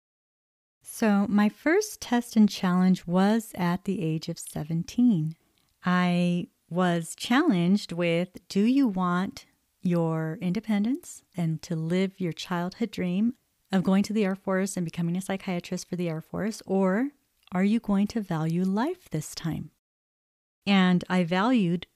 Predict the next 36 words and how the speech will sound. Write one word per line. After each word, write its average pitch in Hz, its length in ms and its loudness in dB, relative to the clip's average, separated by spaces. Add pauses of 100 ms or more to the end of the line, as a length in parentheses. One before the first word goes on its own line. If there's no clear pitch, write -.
(120)
the 175 120 2
gift 170 340 -4
of 190 120 -6
life 226 400 -2
over 180 300 -2
my 165 220 0
independence, 170 680 0
and 170 200 -2
that's 170 240 -4
why 185 140 0
I 180 60 -2
was 175 200 -4
gifted 151 560 -6 (360)
my 170 140 2
baby. 202 480 0 (540)
Now, 190 500 0 (260)
with 220 240 0
my 294 120 8
second, 262 720 -2 (760)
I 196 200 2
believe 208 400 0
that 262 80 -2
I 247 100 2
was 226 180 -2
gifted 202 360 -2
with 190 160 -4
my 185 100 0
first 185 380 -6
daughter 170 320 0
because 190 800 -2 (100)
I 180 240 -2
was 175 240 -4
faithful 175 640 -2
to - 180 -6
my 170 100 0
religion. 160 580 -2